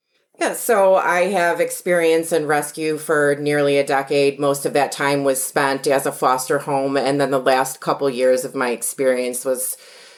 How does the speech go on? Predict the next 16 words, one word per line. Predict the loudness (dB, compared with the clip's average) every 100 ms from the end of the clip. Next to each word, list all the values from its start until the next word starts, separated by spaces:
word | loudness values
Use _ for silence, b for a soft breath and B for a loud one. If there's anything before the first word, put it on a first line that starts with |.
| B B
spent | -12 0 0 0 0
on | 0
the | -2
board | 2 2
of | 2
directors | 2 0 0 2 2 0 -4
for | -2 0 2
Illinois | 2 2 0
Doberman | 2 2 0 -2 -2
Rescue. | -4 -6 -4 -4 -2
So | 0 2 2 0 B B B B _ _ _
while | -2 0 2
we | 2
are | 2 0 -2 _ _
the | -4 0
biggest | 2 2 0 -2 -12 -20